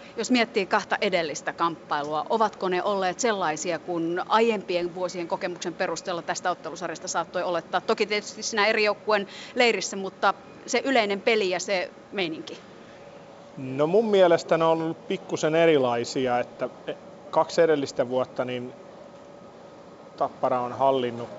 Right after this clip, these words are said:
Speaker 2: kahta ensimmäistä ottelua, mutta nyt ne on ollut aika, aika tasaväkisiä. Ja tästä nyt tulee varmaan pitkä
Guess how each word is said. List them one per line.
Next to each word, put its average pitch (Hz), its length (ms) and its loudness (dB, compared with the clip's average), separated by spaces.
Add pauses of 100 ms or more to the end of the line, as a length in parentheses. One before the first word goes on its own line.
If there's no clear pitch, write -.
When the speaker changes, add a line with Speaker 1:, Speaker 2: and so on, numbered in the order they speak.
Speaker 2:
kahta 135 380 0
ensimmäistä 127 680 -4
ottelua, 120 580 -6 (640)
mutta 127 240 -8
nyt 131 180 -6
ne 131 60 -6
on 127 140 -2
ollut 127 220 4
aika, 131 320 2 (320)
aika 139 300 2
tasaväkisiä. 139 1300 2 (320)
Ja 120 100 -8 (240)
tästä 135 280 -2
nyt 135 200 -6
tulee 147 300 6
varmaan 131 380 2
pitkä 143 420 -4